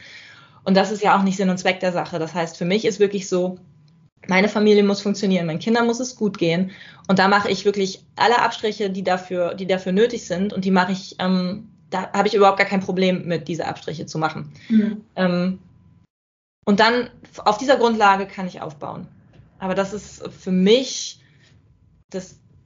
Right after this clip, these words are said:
Speaker 1: keine Ahnung, da, da, da gibt es, ist das Wichtigste. Ich habe zum
Speaker 2: Mhm.
Speaker 1: Beispiel diese, diese Achtsamkeit und diesen ganzen Kram. Ich habe immer versucht,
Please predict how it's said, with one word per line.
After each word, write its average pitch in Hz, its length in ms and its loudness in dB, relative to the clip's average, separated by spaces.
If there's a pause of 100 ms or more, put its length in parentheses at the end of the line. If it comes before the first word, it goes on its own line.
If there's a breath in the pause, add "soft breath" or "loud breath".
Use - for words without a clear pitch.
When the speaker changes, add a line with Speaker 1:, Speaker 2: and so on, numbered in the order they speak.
(280)
Speaker 1:
keine 208 280 -4
Ahnung, 180 380 -4
da, 190 120 -6
da, 185 460 2
da 196 120 -2
gibt 208 200 -2
es, - 480 -8
ist 101 180 -6
das 202 140 -4
Wichtigste. 190 640 0
Ich 185 120 -4
habe 226 120 6
zum 220 100 6
Speaker 2:
Mhm. 202 60 4
Speaker 1:
Beispiel 202 240 2
diese, 180 240 0
diese 175 340 2
Achtsamkeit 180 600 0
und 175 100 -8
diesen 170 160 -8
ganzen 170 220 -8
Kram. 175 240 -8
Ich 175 100 -14
habe 196 100 -6
immer 208 160 -2
versucht, 202 340 -4